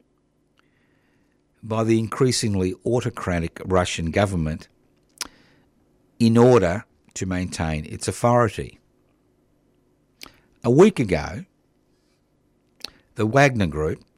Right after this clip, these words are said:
fought. It had enough public support to march on Moscow.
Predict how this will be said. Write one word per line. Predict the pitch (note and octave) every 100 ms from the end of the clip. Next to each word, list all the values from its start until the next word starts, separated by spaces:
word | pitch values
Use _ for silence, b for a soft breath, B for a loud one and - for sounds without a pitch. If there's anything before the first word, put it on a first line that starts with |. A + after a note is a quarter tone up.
| -
fought. | - F3+ A2 - - - _ _ _ _ _ _ _ _ _ _ _ _ _ b b
It | C#3+
had | B2+ A#2
enough | G2+ F#2+ - - _ -
public | B2 G2+ F2
support | - G#2 - F#3+ A2+ - - _ _ _ _ _ _ _ _ _ _ _ _ _ _ _ _ _ _ -
to | G#2
march | F#2+ F2 F2 -
on | D#2+ E2 - -
Moscow. | F2 D#2 - - -